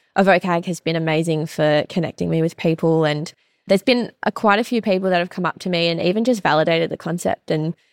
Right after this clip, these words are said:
and saying that they agree with it and it's, that it is an issue. It, it kind of gives you that motivation to keep going. And even into other industries. So I had a conversation with a guy from the sheep industry. So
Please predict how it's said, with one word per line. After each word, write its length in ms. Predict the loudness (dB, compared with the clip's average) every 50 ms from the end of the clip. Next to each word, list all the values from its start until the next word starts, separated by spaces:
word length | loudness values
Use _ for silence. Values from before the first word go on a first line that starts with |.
| _ -4
and 140 | -2 0
saying 240 | 0 2 2 2 2
that 120 | 0 0 0
they 120 | 0 -2
agree 300 | 0 0 2 2 4 4
with 160 | 4 4 4
it 240 | 4 2 2 0 -2
and 120 | -4 -6
it's, 220 | -6 -6 -6 -6 -8 -6 -2
that 260 | 0 0 0 0 -2 _ _
it 120 | 0 0 4
is 160 | 2 2 2
an 120 | 2 0 -2
issue. 420 | -2 -4 -4 -2 0 2 2 2
It, 180 | 2 0 -2 -6
it 80 | -10 -10
kind 180 | -8 -4 -4
of 100 | -4 0
gives 200 | 0 0 0 0
you 60 | 0 -2
that 160 | -2 -2 -2
motivation 540 | -2 -2 -2 -2 -2 -2 -4 -4 -4 -8 -8
to 100 | -10 -8
keep 240 | -6 -6 -6 -2
going. 320 | -2 -4 -2 -2 -4 -4 -6 -10 _ _ _ _ _ _ _
And 140 | -2 0 2
even 200 | 4 2 4 2
into 200 | 2 0 2 2
other 140 | 2 2 0
industries. 640 | -2 -2 -4 -4 -6 -4 -2 0 0 0 0 -2 -6
So 180 | -4 -2 0
I 220 | 2 2 2 0 0
had 140 | 0 0
a 160 | 0 0 0 -2 -6 -4
conversation 600 | -2 -2 0 0 -2 -2 -4 -4 -2 -4 -4 -4
with 120 | -2 -4
a 80 | -4 -4
guy 180 | -2 -2 -2 -2
from 260 | -2 -4 -8 -6 -6
the 80 | -6
sheep 260 | -4 -2 -2 -2 0 -2
industry. 480 | -4 -6 -6 -8 -8 -6 -6 -6 -6
So 340 | -8 -6 -4 -4 -4 -4 -4